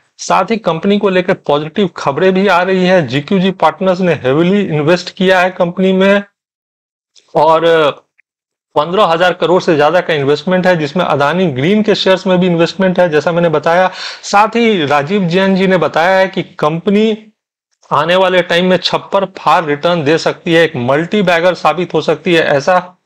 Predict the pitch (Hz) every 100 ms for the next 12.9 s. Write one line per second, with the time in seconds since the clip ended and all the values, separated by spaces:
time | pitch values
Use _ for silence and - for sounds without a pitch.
0 | - - 156 147 147 151 170 196 170 175
1 | 175 - 156 156 196 196 202 202 - 190
2 | 196 196 165 131 151 196 202 196 202 165
3 | 143 151 180 175 160 180 180 160 - 156
4 | 180 180 180 180 147 147 180 160 147 170
5 | - 151 151 165 113 135 170 165 156 -
6 | 165 156 156 165 143 - 143 147 160 202
7 | 180 - 143 151 170 165 175 147 127 156
8 | 160 151 147 131 135 156 160 165 160 160
9 | - - 147 147 165 139 143 160 156 160
10 | - - 147 143 156 143 139 151 120 -
11 | - - - _ 160 160 185 180 226 226
12 | 233 233 - - 202 - - 175